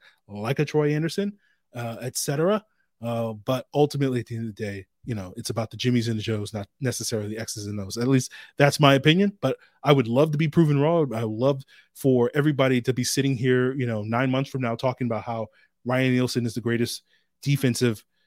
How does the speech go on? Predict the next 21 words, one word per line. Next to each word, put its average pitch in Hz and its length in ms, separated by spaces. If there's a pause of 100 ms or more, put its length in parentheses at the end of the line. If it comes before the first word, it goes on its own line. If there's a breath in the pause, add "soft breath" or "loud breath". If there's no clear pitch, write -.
(220)
um, 104 480 (220)
coach - 420
in, 120 300
in 123 160
N 127 80
F 131 80
L 131 100
history, 190 400
and 113 160
e-, 113 220
everybody 131 420
wants 127 280
to 117 200 (380 loud breath)
copy 151 360
the 131 140
Falcon 139 400
scheme 156 400
and 135 80
all 135 140
this 139 100
stuff, 160 300